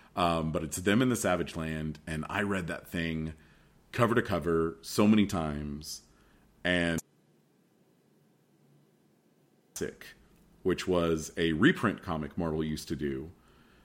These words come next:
of, uh, old comics from, uh, the seventies and eighties. Um, and this was, uh, Chris Claremont, and I wanna say Paul Smith did the art for the issue.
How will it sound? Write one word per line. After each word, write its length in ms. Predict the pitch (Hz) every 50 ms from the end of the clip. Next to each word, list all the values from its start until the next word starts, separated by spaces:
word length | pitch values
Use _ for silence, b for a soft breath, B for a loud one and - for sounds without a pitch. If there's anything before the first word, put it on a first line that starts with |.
| b _ -
of, 680 | 98 90 87 87 87 85 85 85 82 80 80 - - - _ -
uh, 480 | 90 87 85 82 80 78 76 76 76 76 - - - -
old 260 | 101 107 123 120 -
comics 440 | 117 104 95 95 92 - - - -
from, 720 | - 101 92 90 90 90 87 87 87 85 82 82 82 - - - -
uh, 320 | 85 82 82 80 80 78 76
the 140 | 69 82
seventies 440 | 80 - 101 95 92 85 82 78 76
and 80 | 80 85
eighties. 640 | 95 98 85 80 73 67 69 73 - - - - - - _ b b b b b b b b b b b b b - - - - -
Um, 560 | 92 87 85 82 80 78 76 73 71 - - - - - - _ - -
and 140 | - 85 85 85
this 160 | 98 - -
was, 840 | 98 92 90 87 87 90 90 87 85 85 82 - - - - - - - - _ -
uh, 420 | 80 80 80 80 80 80 78 71 - - - - _ _ -
Chris 260 | - - 139 131 -
Claremont, 1000 | - - - 127 123 123 120 120 120 117 117 117 113 - - - - - - - - - - - - -
and 540 | 95 95 95 95 98 98 95 95 92 90 -
I 100 | - 85
wanna 320 | 87 85 82 92 107 117 110
say 200 | - 113 98 90
Paul 300 | - - - 95 90 87
Smith 560 | - - - - 98 92 90 82 - - -
did 100 | 87 73
the 100 | - -
art 240 | - 80 76 - -
for 120 | - 80
the 120 | 71 71 -
issue. 460 | 76 76 - - 67 60 55 67 71